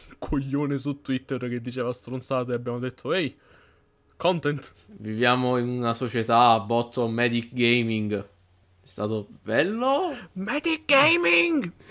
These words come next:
Speaker 2: Ah, Papa bless il, l'attore del medico che ha detto Medic Gaming.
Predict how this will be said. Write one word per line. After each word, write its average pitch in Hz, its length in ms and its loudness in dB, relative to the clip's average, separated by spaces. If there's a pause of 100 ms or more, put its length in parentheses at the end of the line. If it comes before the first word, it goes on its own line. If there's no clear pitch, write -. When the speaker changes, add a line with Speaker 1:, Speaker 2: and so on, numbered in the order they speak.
(260)
Speaker 2:
Ah, 123 320 0
Papa 131 300 4
bless 127 400 2
il, 113 160 -4
l'attore 117 920 0
del 120 460 0
medico 117 460 0
che 113 80 -4
ha 117 180 -2
detto 120 380 -2
Medic 117 280 0
Gaming. 117 560 -2